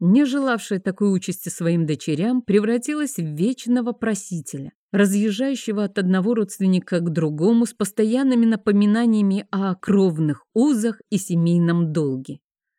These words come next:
Особенно ее беспокоила старшая, Валерий, которой уже стукнуло двадцать два,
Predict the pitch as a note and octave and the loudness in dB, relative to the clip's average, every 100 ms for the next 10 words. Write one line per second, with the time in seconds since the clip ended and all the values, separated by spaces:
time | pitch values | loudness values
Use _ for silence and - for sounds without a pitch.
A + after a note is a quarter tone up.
0 | _ E3+ - C#4+ C#4 A#3+ G#3 F#3 G3 F3+ | _ -6 -4 -4 0 2 2 2 0 -2
1 | - F#3 - G#3+ A3+ G#3 G3 - A3 F3+ | -4 -6 -4 0 0 0 -2 -4 -4 -2
2 | - - C#3+ C#3+ D#3 G3 E3 F3+ G3 G3+ | -4 -10 -12 -12 -10 -4 0 2 4 2
3 | C#3 - _ _ _ - C#4+ E4+ C#4+ A3+ | -2 -8 _ _ _ -6 -4 0 0 2
4 | G#3+ G#3 C4+ - B3 - G#3 G#3 F#3+ D#3+ | 2 2 -2 -4 -6 0 2 4 2 0
5 | G#3 G#3 G#3+ G3 F3 E3 D3+ | -2 -2 -2 0 -2 -4 -4